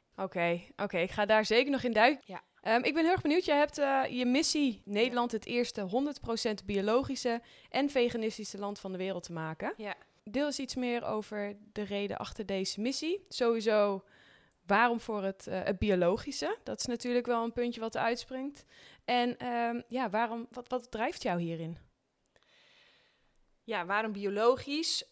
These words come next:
Speaker 2: Ehm, wat mij opvalt is dat ons wijs wordt gemaakt dat we alleen met heel veel bestrijdingsmiddelen en, en, en, en groeibevorderaars, dat we alleen dan voldoende voedsel kunnen produceren voor de groeiende bevolking.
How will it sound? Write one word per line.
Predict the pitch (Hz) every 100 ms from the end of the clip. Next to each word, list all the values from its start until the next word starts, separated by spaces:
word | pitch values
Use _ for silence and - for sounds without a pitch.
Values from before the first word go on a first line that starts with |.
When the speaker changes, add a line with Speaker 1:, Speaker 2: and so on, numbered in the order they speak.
| _
Speaker 2:
Ehm, | - 196 190 190 185 185 185 180 180 175 - _ _ _ _ _ _
wat | - 196 202
mij | 208 220 -
opvalt | 254 247 254 202 185
is | 180
dat | - 185
ons | 185 165
wijs | 170 190 247 -
wordt | 190 185
gemaakt | - 180 180 170 170
dat | 170 170
we | 175
alleen | 175 175 180
met | 180
heel | 175 180
veel | 180 180
bestrijdingsmiddelen | 165 - 190 190 185 175 180 175 170 165 165 -
en, | 165 -
en, | 165 165
en, | - 160 156 156 - _
en | 160 160 160 - _ _
groeibevorderaars, | - 214 226 233 185 185 - 196 180 175 175 160 165
dat | - 175 170
we | 175
alleen | - 180 180 165 170 147 -
dan | 208 269 277 214 170
voldoende | - 202 180 165 208 254 233 196 170
voedsel | - 269 262 - 185
kunnen | - 180 170
produceren | - 180 165 175 - 190 175 170
voor | - 175 170
de | 165
groeiende | 160 - 220 240 214 180
bevolking. | 160 160 - 208 226 247 302 440